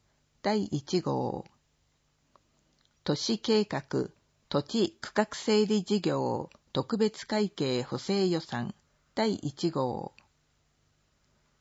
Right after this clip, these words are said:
病院事業会計補正予算第三号。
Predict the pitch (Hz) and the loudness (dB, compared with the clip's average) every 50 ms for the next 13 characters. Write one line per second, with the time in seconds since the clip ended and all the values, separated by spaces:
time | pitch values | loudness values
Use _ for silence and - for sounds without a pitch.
0 | _ _ - 135 151 160 185 208 220 226 226 214 214 214 196 220 214 180 214 220 | _ _ -2 4 6 8 8 8 8 8 8 8 8 8 8 6 4 6 6 6
1 | 214 208 - - 202 208 208 190 - - 151 135 135 127 120 113 - - - 127 | 6 4 2 0 2 2 2 0 0 -2 -2 0 2 0 0 -2 -4 -4 -4 -4
2 | 123 - - 220 220 214 208 196 196 185 - - 123 120 - - 165 - _ _ | -4 -2 0 0 2 2 2 2 0 -2 -4 -6 -4 -4 -4 -4 -8 -14 _ _
3 | _ _ _ _ _ 202 208 220 214 - - - 208 202 190 160 - 127 123 120 | _ _ _ _ _ -2 0 0 0 0 0 0 2 2 2 2 2 0 -2 -2
4 | 117 - - - | -2 -4 -6 -10